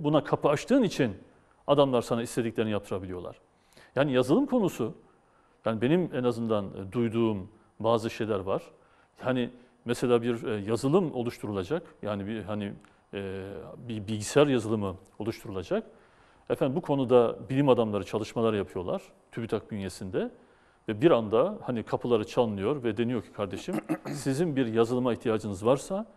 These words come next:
yani biz Amerikalıyız, sizin bir yazılıma ihtiyacınız varsa biz size sağlarız.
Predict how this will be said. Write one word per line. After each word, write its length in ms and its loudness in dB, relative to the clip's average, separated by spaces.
yani 140 -8
biz 220 -6
Amerikalıyız, 680 -2
sizin 340 -6
bir 80 0
yazılıma 440 2
ihtiyacınız 440 -4
varsa 380 -4
biz 240 -4
size 240 -2
sağlarız. 580 -2